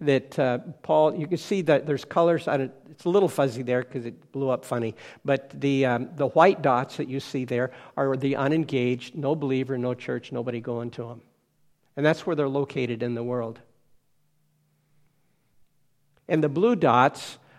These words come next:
are, um, people groups that are still unengaged, but somebody's here in the U S and around the world, there's groups of believers who've chosen that people group to pray for them, that God would open the door.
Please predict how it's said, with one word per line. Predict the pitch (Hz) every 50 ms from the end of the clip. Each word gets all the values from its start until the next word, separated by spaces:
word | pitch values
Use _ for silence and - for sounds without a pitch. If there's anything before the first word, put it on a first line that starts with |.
| _ _ -
are, | 139 147 147 135 139 139 - -
um, | 143 131 127 123 120 120 - - _ _ _ _ _ _ -
people | - 214 220 - 208 165
groups | 143 139 139 139 139 147 139 - -
that | - - 147 139
are | 135 135 139 131
still | - - - - 175 180 190 - -
unengaged, | - 151 160 160 147 139 131 156 175 170 135 123 120 123 120 - - - - - - - _
but | - 139 139 -
somebody's | - - - - 208 214 240 240 185 151 139 131 139 143 139 -
here | - 156 160 170
in | 180 175
the | 170
U | 165 160 156 151
S | 147 147 147 143 - -
and | 127 120
around | 117 120 127 135 147 156
the | 156 147
world, | 131 123 123 123 123 127 123
there's | 123 113 - -
groups | 143 143 147 - -
of | 160 143 143
believers | 143 127 123 127 120 123 123 120 - - - - - -
who've | - 147 135 - -
chosen | - - 175 170 196 208 202 - 202 185 180
that | 165 160 - -
people | - 165 147 147 156 139
group | 123 127 131 135 131 -
to | - 139
pray | - - - - 151 151 151 147
for | - - 147
them, | 120 120 123 113 110 110 113
that | - 123 - 143
God | 135 127 127 135 131
would | 135 127 -
open | 131 131 131 - 160 139
the | 139 139
door. | 123 127 117 110 110 117 -